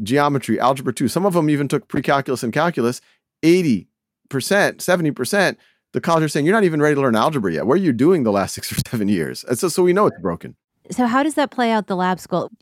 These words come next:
Speaker 2: Did you start it because you had kids who were about to start school, or what, what was the impetus for starting the lab school?
Speaker 1: If I'm honest, that was definitely part of it. Khan Academy really got on a lot of folks' radar in about two thousand ten, two thousand eleven. Two thousand eleven, I wrote a book, What the One World Schoolhouse. The,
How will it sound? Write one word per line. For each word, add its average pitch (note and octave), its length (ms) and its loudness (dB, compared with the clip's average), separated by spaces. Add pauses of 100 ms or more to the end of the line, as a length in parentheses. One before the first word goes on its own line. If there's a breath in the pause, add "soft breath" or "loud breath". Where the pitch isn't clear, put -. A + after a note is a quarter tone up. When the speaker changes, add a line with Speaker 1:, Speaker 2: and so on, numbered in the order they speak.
Speaker 2:
Did F#3+ 160 0
you D4 100 4
start G3 360 0
it B3 140 -2
because G3+ 280 -2
you G3 80 0
had G3 180 0
kids G3 280 -2
who G#3 120 2
were F#3 300 0 (160)
about E3+ 300 -2
to F3 100 -4
start - 240 -4
school, A3 260 0
or F3+ 100 0
what, F#3 220 -4
what G#3+ 100 -2
was A3 120 -2
the G3+ 100 0
impetus F#3+ 460 -4
for F3 160 -8
starting D#3 560 -8 (180)
the E3 100 -8
lab - 220 -10
school? D#3 300 -12 (440)
Speaker 1:
If C#3 280 -4
I'm B2 100 0
honest, D3+ 300 0
that A2 100 0
was G#2 120 -4
definitely A2+ 280 -2
part A2 260 0
of D2+ 120 -8
it. C2+ 160 -10 (220)
Khan E3+ 180 0
Academy D3 480 0
really C3 280 0
got B2+ 140 4
on A#2 60 -4
a A#2 40 -2
lot A2+ 140 0
of A2+ 60 -8
folks' - 260 -6
radar G#2 380 2
in F#2+ 80 -4
about F2+ 240 -8
two A2 100 -8
thousand F#2+ 300 -2
ten, F#2+ 220 -6
two F#2+ 120 -10
thousand F2 280 -6
eleven. G2 460 -2 (380 soft breath)
Two C#3+ 100 -4
thousand C3 280 2
eleven, A2 360 2
I G2+ 100 -2
wrote F#2+ 180 -2
a F2 40 -6
book, G2+ 300 -2
What F2+ 220 -10
the G2+ 60 -10
One F#2 180 -4
World F2+ 160 -4
Schoolhouse. F#2 640 -4
The, F#2 140 -10